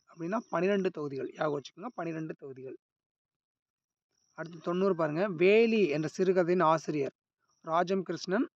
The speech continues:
இது வந்து பழைய பதினொன்னாவது புக்கில் இருக்குன்னு நினைக்கிறேன். வேலி அப்படின்னா ராஜம் கிருஷ்ணன். அடுத்து, செப்பு திருமேனியின் பொற்காலம் என்று அழைக்கப்பட்ட காலம் எதுனா, சோழர் காலம்.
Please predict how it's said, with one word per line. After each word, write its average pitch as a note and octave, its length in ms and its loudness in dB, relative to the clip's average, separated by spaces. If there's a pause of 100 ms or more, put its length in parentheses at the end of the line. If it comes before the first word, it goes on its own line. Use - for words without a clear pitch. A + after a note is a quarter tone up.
(100)
இது D#3 160 -16
வந்து F3 260 -8
பழைய D#3+ 340 -8
பதினொன்னாவது F3 440 -4
புக்கில் E3+ 280 -6
இருக்குன்னு D#3 460 -6
நினைக்கிறேன். B2 300 -16 (340)
வேலி D#3 360 -10
அப்படின்னா D#3 180 -6
ராஜம் C#3+ 320 -6
கிருஷ்ணன். - 340 -20 (580)
அடுத்து, G3 220 -8
செப்பு - 360 -4
திருமேனியின் G#3+ 480 -6
பொற்காலம் F#3 640 -4
என்று E3 220 -8
அழைக்கப்பட்ட E3+ 640 -6
காலம் D#3+ 280 -4
எதுனா, D#3+ 240 -2
சோழர் E3 360 0
காலம். C3+ 280 -6